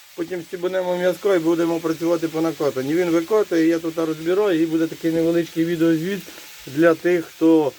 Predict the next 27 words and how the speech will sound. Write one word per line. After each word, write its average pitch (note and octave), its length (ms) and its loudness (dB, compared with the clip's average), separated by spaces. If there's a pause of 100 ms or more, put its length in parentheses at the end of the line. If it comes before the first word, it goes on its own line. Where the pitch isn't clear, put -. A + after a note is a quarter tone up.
(280)
ну, G4 80 4
хто - 160 0
бере A3+ 240 4
в A#3 80 0
нас G#3 120 -2
продукцію, F#3+ 460 -2
для E3+ 140 0
них F#3+ 200 -4
приємно, F#3 420 0
вони D#3+ 160 2
дивляться, E3 420 -2
що D#3+ 140 -4
з D3 40 -8
нею E3 220 0
робиться, F3 440 0
скільки F3 240 -4
разів E3 220 0
її D#3 80 -4
там D3+ 160 -4
тягають D#3 500 0 (360)
по D#3+ 80 -2
полу, G3 360 -2
там, F3 160 4 (100)
скільки E3+ 260 -4
раз E3 200 2
там D#3 140 -6
мухи G#3+ 300 -6